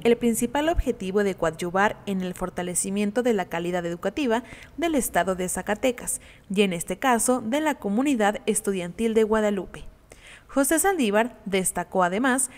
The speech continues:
que si bien es cierto que son apoyos que son dirigidos para la niñez y la juventud guadalupense,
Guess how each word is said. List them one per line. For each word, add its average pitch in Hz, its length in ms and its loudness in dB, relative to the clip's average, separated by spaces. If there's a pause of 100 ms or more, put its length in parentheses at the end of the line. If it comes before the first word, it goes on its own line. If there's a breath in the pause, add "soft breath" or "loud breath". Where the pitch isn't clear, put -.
(160 loud breath)
que 208 100 0
si 208 180 0
bien 277 200 0
es 339 120 -2
cierto 226 400 0
que 190 120 -6
son 208 180 0
apoyos 208 480 0
que 185 140 -6
son 247 200 0
dirigidos 208 600 -2
para 180 180 0
la 180 140 -2
niñez 180 480 -2
y 202 100 -4
la 185 140 0
juventud 208 560 0
guadalupense, 196 880 0